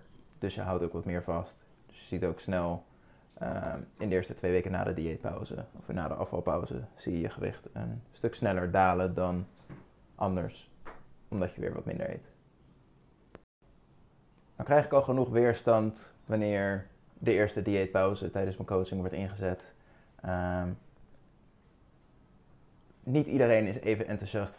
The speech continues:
van twee weken lang ineens geen resultaat meer zien. Eh, resultaat werkt verschrikkelijk motiverend als jij iedere week,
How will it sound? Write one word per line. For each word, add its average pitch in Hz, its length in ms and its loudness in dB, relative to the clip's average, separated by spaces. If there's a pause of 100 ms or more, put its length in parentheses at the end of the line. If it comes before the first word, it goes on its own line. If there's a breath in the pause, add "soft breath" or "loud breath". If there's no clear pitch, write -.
van 95 460 0 (2500)
twee 110 180 6
weken 98 240 2
lang 95 300 4
ineens 92 220 0
geen 92 240 -2
resultaat 90 560 0
meer 90 380 -4
zien. 90 360 -4 (160)
Eh, 104 140 -4 (220)
resultaat 98 520 4
werkt 95 340 2
verschrikkelijk 120 520 0
motiverend 95 600 0
als - 100 -4
jij 110 100 0
iedere 95 240 0
week, 90 320 2